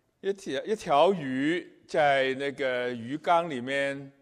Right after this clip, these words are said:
呃，游来游去，游来游去，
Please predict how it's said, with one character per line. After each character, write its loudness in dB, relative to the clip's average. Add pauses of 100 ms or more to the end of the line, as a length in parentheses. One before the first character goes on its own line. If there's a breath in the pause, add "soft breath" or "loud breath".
(360 soft breath)
呃， -4
游 -4
来 -2
游 -8
去， -12
游 -6
来 -2
游 -6
去， -10